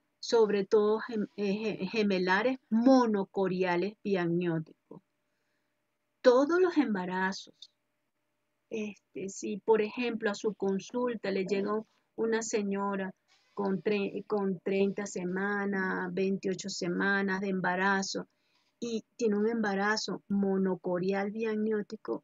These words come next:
ustedes deben ofrecerle Doppler. Están, eh, eh, deber, debe ser un deber de ustedes ofrecer el Doppler, porque los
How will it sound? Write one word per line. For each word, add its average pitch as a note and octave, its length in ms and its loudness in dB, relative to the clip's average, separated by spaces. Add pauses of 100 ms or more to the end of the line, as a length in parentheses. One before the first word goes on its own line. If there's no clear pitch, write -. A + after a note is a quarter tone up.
ustedes A3 500 -4 (160)
deben C#4+ 420 4
ofrecerle F#3 680 -6
Doppler. - 540 -6 (500)
Están, A3 800 0 (1000)
eh, A3 300 6
eh, G#3+ 360 2
deber, G3+ 760 6 (500)
debe F#3+ 320 -2
ser A3+ 240 0
un A#3+ 260 -4
deber B3 380 0
de A#3+ 120 -2
ustedes C4 480 0
ofrecer F#3+ 600 -8
el F#3 160 -8
Doppler, F3 520 -2
porque G#3 280 -8
los F#3+ 160 -4